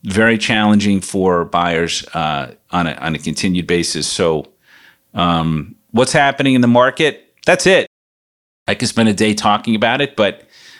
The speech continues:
the reality is, uh, we are undersupplied. I know rates have jumped by a couple of points. Half of Princeton purchases are cash or more. Um, rates don't matter here as much as other markets, and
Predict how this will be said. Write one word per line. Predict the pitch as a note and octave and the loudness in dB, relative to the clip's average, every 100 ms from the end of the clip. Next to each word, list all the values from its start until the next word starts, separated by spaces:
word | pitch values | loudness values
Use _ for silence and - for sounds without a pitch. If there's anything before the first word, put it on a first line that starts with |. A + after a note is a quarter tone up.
| _ | _
the | - | -2
reality | F#2+ G#2 G#2 G#2+ G#2+ A2 | 2 4 4 2 2 2
is, | G#2+ G#2 - - | 2 0 -6 -4
uh, | G#2 F#2+ | -2 0
we | F#2 G2 | 0 0
are | E2+ | 0
undersupplied. | G2 F2+ - - C3 C3+ C3 A2 A2+ _ | 0 -2 -4 0 2 2 0 -6 -16 _
I | F#2+ | -4
know | F#2+ F#2 | 0 0
rates | F#2 G2 G2 | 0 0 -2
have | F#2+ F2 - | -4 -6 -4
jumped | G#2+ F#2+ - - | -2 -2 -4 -4
by | E2+ E2+ | -2 -2
a | D2 | -4
couple | - - D#2+ | -6 -6 -6
of | D#2 | -6
points. | - D3 C3 - - - _ - - - - | 0 2 2 -2 -10 -12 _ -20 -20 -20 -6
Half | A2+ A2+ A#2 | -2 -2 -2
of | G#2 | -4
Princeton | A#2+ G#2+ - G#2 | -2 0 0 -2
purchases | G#2+ G2 G2 - F2+ E2 | 0 -2 -2 -4 -4 -4
are | |
cash | D#2+ - A2+ A2 - - | -4 -2 0 0 -6 -8
or | G2 E2 | -4 0
more. | F#2+ B2+ C#3 C3+ C3 - _ _ _ _ _ _ - | 2 4 4 4 2 -8 _ _ _ _ _ _ -6
Um, | G2+ F#2 F#2 F2+ F2 E2+ - | -2 0 2 0 -2 -4 -4
rates | G#2 G#2 G2+ - | 0 0 0 -2
don't | G#2 G2 F#2+ E2 | 0 2 0 0
matter | G2 G2 G2 F#2+ | 0 0 0 -2
here | G2+ G2 F#2 F2 | -2 -2 -2 -2
as | F#2+ F#2 | -4 -2
much | G2 F#2 F2+ - - | -2 -2 -2 -6 -4
as | G2 F2+ E2+ - | -2 -2 -4 -4
other | F#2 E2+ | -2 0
markets, | F#2 C3+ C#3+ B2+ - - - - - _ _ | 0 0 0 -2 -4 -10 -12 -20 -20 _ _
and | A2 G#2 G2+ F#2+ F2+ | -4 0 0 0 -2